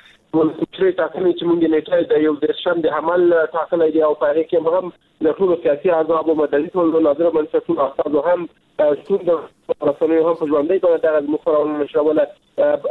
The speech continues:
اخر، اه، تصمیم په دې باندې ونیول شو په هغې ناسته کې چې د حمل په یو دېرشمه د ولسمشرۍ ټاکنې ترسره شي.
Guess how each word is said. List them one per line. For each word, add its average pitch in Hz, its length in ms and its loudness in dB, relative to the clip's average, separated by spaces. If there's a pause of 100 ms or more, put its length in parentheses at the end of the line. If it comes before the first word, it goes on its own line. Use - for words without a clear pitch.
(120)
اخر، 190 340 0
اه، 185 360 2
تصمیم 185 340 -2
په 175 100 -2
دې 190 140 2
باندې 185 200 0
ونیول 180 400 2
شو 185 80 0
په 170 180 0
هغې 170 200 2
ناسته 170 200 -2
کې 170 200 -2
چې 170 140 -2
د 156 40 0 (160)
حمل 160 200 0
په 165 220 0
یو 147 120 0
دېرشمه - 500 -4
د 165 80 -2
ولسمشرۍ 156 760 0
ټاکنې 160 340 -2
ترسره - 280 -2
شي. - 220 -2